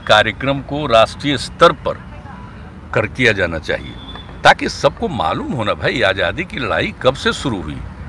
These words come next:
अंग्रेजों का राज था तो कब से आज़ादी की लड़ाई शुरू हुई, और सबसे पहले उन्होंने जो काम किया, क्या उम्र थी उनकी, सोच लीजिए, अस्सी साल की उम्र में, और उन पर जो अटैक हुआ,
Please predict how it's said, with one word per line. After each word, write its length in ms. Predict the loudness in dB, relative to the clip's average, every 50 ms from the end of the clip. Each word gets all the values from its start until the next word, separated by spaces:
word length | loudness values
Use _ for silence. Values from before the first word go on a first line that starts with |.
| -14 -14 -16 -16 -16 -14 -14 -14 -12 -12 -12 -12 -12 -10 -6 -4
अंग्रेजों 460 | -4 -2 0 2 2 4 4 4 4
का 120 | 6 4 6
राज 320 | 8 8 8 8 6 4
था 160 | -2 -2 -2 -2
तो 140 | -2 -6 -6 -2 0
कब 120 | 0 0
से 160 | 0 2 2
आज़ादी 360 | 2 4 4 2 0 0 -2
की 120 | -6 -10 -8
लड़ाई 280 | -6 -4 -4 -4 -6 -8
शुरू 260 | -12 -12 -12 -10 -10
हुई, 160 | -10 -8 -4
और 140 | -4 -4 -4
सबसे 340 | -4 -6 -8 -6 -6 -6 -6 -4 -2
पहले 340 | -2 -2 0 0 -2 -2 -2 -4 -8 -14 -16 -14 -12 -8 -4
उन्होंने 400 | -2 2 4 6 6 6 6 6
जो 120 | 4 2 0 2
काम 240 | 2 2 2 0
किया, 240 | -4 -8 -8 -8 -8 -2
क्या 220 | 4 6 8 8
उम्र 280 | 8 8 6 2 2 0
थी 160 | 0 -2 -8 -10
उनकी, 180 | -10 -12 -12
सोच 260 | -10 -8 -10 -10 -10
लीजिए, 220 | -12 -14 -14 -14 -16 -16 -16 -16 -18 -18 -18 -18 -18 -18 -18 -18 -16 -12 -2 2
अस्सी 340 | 2 2 2 -2 -4 -4 0
साल 260 | 6 8 8 8 8
की 160 | 6 0 -6 -6
उम्र 180 | -6 -6 -8
में, 160 | -8 -10 -14 -16 -18 -18 -6 0
और 100 | 0 2
उन 120 | 2 2 2
पर 160 | 2 2 2
जो 120 | 4 6 4
अटैक 400 | 6 6 8 6 6 6 6 0
हुआ, 240 | -12 -12 -10 -10